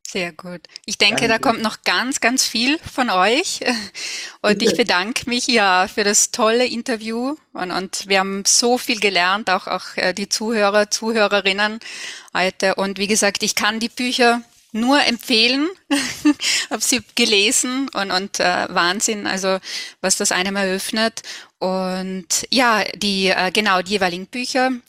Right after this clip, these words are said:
Speaker 1: äh, die sieht man auch auf eurer Webseite. Alles, was ihr macht, eure Events, dann die Ausbildungen und so weiter,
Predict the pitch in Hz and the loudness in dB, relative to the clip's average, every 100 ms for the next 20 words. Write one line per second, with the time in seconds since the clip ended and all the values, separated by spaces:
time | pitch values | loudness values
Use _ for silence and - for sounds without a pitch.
0 | - - 180 175 170 180 180 180 - 202 | -10 -2 0 0 -2 -2 -4 -2 -2 0
1 | 185 180 190 185 170 175 254 285 - 214 | 0 0 0 0 2 4 2 4 2 2
2 | 190 185 185 220 254 226 208 208 190 185 | 2 0 0 2 4 4 2 0 0 2
3 | 175 190 - 196 202 240 208 185 190 196 | 2 2 -2 -2 -2 -4 0 0 0 -2
4 | 190 180 - 208 226 - 170 196 - 208 | -2 -2 0 -2 0 0 0 -2 -4 -4
5 | 202 190 190 190 185 196 - 185 156 175 | -6 -6 -2 0 -2 -4 -2 0 0 0
6 | - 202 | 0 0